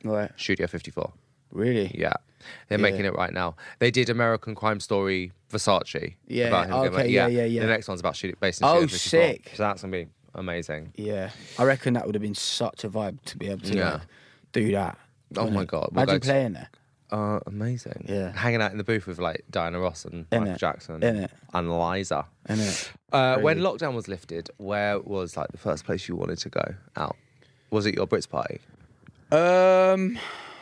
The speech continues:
Speaker 1: probably, yeah. Um, to be honest with you, the first place I wanted to go was probably, like, the pub.
Speaker 2: Right.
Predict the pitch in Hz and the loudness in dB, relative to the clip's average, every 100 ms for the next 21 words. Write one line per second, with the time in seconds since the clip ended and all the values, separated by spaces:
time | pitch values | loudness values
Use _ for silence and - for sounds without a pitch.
0 | - _ - - 170 165 107 104 117 151 | -20 _ -8 0 2 2 -2 -2 0 2
1 | 156 107 - _ _ - 117 120 120 120 | 2 0 -4 _ _ -4 0 2 2 2
2 | 120 123 - _ _ _ _ _ _ _ | 0 -4 -10 _ _ _ _ _ _ _
3 | _ _ _ - 117 160 165 - 123 120 | _ _ _ -4 4 6 6 0 -2 -2
4 | 110 147 143 - 127 117 120 98 113 123 | 0 2 2 2 -2 -2 -4 -4 -2 0
5 | 113 104 - 110 101 95 87 - - 117 | 0 0 -2 -6 -4 -4 -6 -6 -2 -2
6 | 104 _ _ _ _ _ _ - 104 87 | -2 _ _ _ _ _ _ 0 0 0